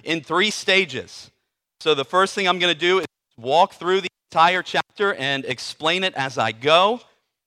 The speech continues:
And then we're gonna consider how this chapter is fulfilled in Jesus and in the gospel. And then we'll finally consider what this chapter has to teach us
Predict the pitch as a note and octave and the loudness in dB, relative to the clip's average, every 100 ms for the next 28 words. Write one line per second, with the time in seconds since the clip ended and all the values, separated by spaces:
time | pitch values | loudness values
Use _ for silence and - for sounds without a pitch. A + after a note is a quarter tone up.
0 | _ C3+ C#3+ C#3 A3+ A3 G#3 G3 F3+ F#3 | _ -10 -4 0 2 4 4 2 0 -4
1 | - G#3 F#3+ E3+ E3 E3+ F#3+ - G3+ F#3+ | -2 0 2 2 2 2 -2 -2 2 2
2 | - D3 D#3+ F3 _ - E3+ E3 - E3 | 2 0 -2 -4 _ -4 -2 -2 -6 -4
3 | F#3 G3+ G3 D#3+ E3 C#3 A#2 G#3 A3 D3+ | 2 2 2 -2 -4 -6 -6 -4 -4 -2
4 | D#3+ - - _ _ _ F#3 F#3+ G3 F3+ | -4 -4 -16 _ _ _ 0 2 2 2
5 | D3 E3+ G3+ - B2 F#2+ - _ _ _ | 6 6 6 0 -10 -12 -12 _ _ _
6 | _ _ A#2+ D3+ E3 D#3 D3 E3+ F3+ F3 | _ _ -4 -2 0 0 0 2 2 0
7 | D3+ D#3 B2+ C#3+ C#3 C#3 D3 _ _ _ | -4 -6 -6 -2 0 -2 -4 _ _ _
8 | C3 D#3 D#3+ D#3 - D3+ - D3 C#3+ C3 | -2 0 -2 -6 0 0 0 -4 -4 -6
9 | C#3 - C#3 C3 B2+ A#2 - - | -10 -10 -10 -4 -2 -2 -4 -20